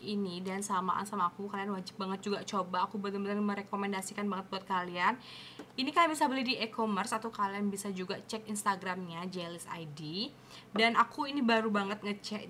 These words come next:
di e-commerce yang biasa aku belanja. Di sini harganya seratus ribu normalnya, cuman sekarang lagi diskon jadi enam puluh lima ribu aja.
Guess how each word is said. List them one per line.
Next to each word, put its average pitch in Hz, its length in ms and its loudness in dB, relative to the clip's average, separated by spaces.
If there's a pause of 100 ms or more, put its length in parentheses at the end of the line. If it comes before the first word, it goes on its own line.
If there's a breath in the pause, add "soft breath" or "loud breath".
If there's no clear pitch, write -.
di 202 560 -2 (240)
e-commerce 214 640 0 (560 loud breath)
yang 233 240 6
biasa 233 320 6
aku 226 80 2
belanja. 196 640 4
Di 208 80 2
sini 240 320 -2
harganya 226 560 4
seratus 247 400 6
ribu 214 400 2
normalnya, 202 800 2
cuman 320 400 6
sekarang 285 320 6
lagi 262 160 2
diskon 262 480 0
jadi 254 240 2
enam 240 160 4
puluh 247 240 0
lima 233 160 2
ribu 214 320 -2
aja. 202 560 2